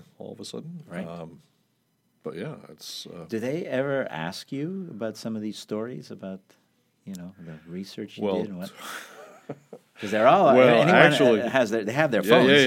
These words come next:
Speaker 1: yeah, they do.
Speaker 2: <laughs>
Speaker 1: Uh, so my, uh, oldest daughter, who got a P H D from Stanford, um, uh, wound up working for Instagram as a data scientist.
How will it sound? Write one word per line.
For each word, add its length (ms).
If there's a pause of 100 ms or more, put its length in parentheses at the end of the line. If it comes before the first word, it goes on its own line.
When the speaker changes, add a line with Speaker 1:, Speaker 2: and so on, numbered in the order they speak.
(100)
Speaker 1:
yeah, 60
they 160
do. 420
Speaker 2:
<laughs> 80
Speaker 1:
Uh, 260
so 260
my, 480
uh, 400 (640)
oldest 360
daughter, 240
who 180 (200)
got 180
a 20
P 160
H 180
D 140
from 220
Stanford, 600 (140)
um, 300 (1000)
uh, 400 (1400)
wound 200
up 100
working 300
for 320
Instagram 640
as 340
a 60
data 240
scientist. 560